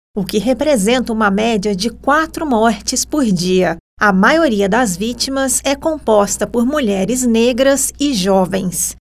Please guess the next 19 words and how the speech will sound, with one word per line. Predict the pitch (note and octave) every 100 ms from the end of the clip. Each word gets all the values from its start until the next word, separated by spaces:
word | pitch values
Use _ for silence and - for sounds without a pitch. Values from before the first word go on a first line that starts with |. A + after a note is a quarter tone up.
| _
Em | C4
cerca | D4 - A3+ G3+ - G3+
de | F#3+
sessenta | F#3+ G3+ G3 C4+ D#4+ E4
e | E4
cinco | - D#4 E4
por | E4 E4
cento | - A3+ G3+ G3
dos | G3+ C#4 -
casos, | G#3+ G#3 A3 A#3 B3+ - _ _
o | C#4
crime | C4 C4+ D#4 D4 G3
acontece | F#3+ G3 F#3+ A#3 A#3+ - A#3
dentro | G3+ C4+ C#4 C#4
da | B3+ C#4+
própria | - C4 D4+ D#4+ D#4+
residência | C4+ D#4+ D4+ D#4+ A3+ A#3 B3 C#4+
da | C4+ D4
vítima. | G3 G3 G#3 - F#3 F#3